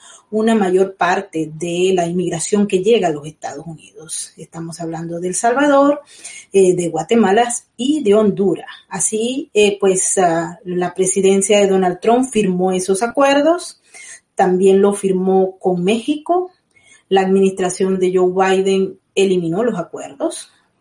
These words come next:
Hoy justamente es noticia el hecho de que se hayan eliminado con México y en estos momentos la administración Biden está, mm, proponiendo nuevas estrategias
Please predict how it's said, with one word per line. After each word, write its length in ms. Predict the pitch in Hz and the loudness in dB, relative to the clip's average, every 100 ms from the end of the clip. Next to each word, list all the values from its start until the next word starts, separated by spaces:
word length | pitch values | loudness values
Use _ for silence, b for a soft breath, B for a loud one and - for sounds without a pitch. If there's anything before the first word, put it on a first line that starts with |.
| _ | _
Hoy 300 | 185 180 202 | -4 -2 -2
justamente 760 | 208 208 196 180 180 175 208 175 | -2 -2 0 -2 -4 0 2 2
es 80 | |
noticia 640 | 170 190 - 180 - 220 226 b b b - | 0 -4 -6 -8 -6 -6 -8 b b b -2
el 100 | 180 | -2
hecho 220 | 165 190 | 0 0
de 140 | 185 | 0
que 100 | 190 | 0
se 380 | 185 180 170 165 | -2 -2 0 0
hayan 380 | 175 170 190 185 | 0 0 0 0
eliminado 720 | 180 175 165 165 175 180 - _ | 0 0 -2 -2 -2 -2 -4 _
con 420 | 185 175 180 180 | -2 0 -2 -2
México 560 | 233 294 180 - - 160 | 0 -2 -4 -12 -8 -6
y 80 | |
en 100 | 165 | -6
estos 240 | 160 - 208 | -6 -2 0
momentos 720 | 233 226 196 190 240 254 - | 2 4 2 4 2 2 -2
la 160 | 185 185 | 2 2
administración 840 | 175 175 170 - 175 - 170 180 | 2 -2 -4 -4 -6 -4 -6 -2
Biden 560 | 190 226 196 220 262 269 B B B B | 2 2 2 -2 -6 -8 B B B B
está, 640 | 196 - 185 175 180 226 220 | -2 -2 -4 -2 0 0 2
mm, 240 | 202 185 - | 2 2 2
proponiendo 800 | 202 190 185 196 262 285 233 | 2 2 2 4 4 4 4
nuevas 360 | 190 185 175 185 | 2 0 0 0
estrategias 840 | 190 247 254 190 185 190 254 285 | -2 -2 -2 0 -2 0 -2 -2